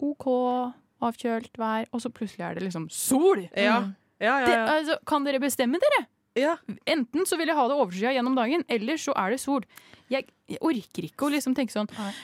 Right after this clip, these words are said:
Speaker 1: "Klokken fire blir det sol, da tar jeg en t-skjorte under. Må jeg ha en
Speaker 3: Mm.
Speaker 1: singlet da?" Det er sånn,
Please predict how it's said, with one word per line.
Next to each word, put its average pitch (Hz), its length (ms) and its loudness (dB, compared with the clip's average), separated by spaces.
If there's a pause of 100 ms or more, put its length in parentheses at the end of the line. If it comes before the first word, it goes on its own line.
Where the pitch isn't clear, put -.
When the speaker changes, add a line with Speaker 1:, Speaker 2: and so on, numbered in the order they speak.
Speaker 1:
"Klokken 277 320 -4
fire - 340 -8
blir 214 160 -2
det 277 100 -6
sol, 160 360 -6
da 220 140 -4
tar 226 180 -6
jeg 202 60 -2
en 247 60 -4
t-skjorte - 680 -10
under. 170 360 -4 (360)
Må 208 140 -2
jeg 202 80 -4
ha 202 80 -6
en 190 60 -8
Speaker 3:
Mm. - 20 -12
Speaker 1:
singlet 220 680 -8
da?" - 200 -10
Det 226 120 -4
er 220 140 -4
sånn, 220 80 -6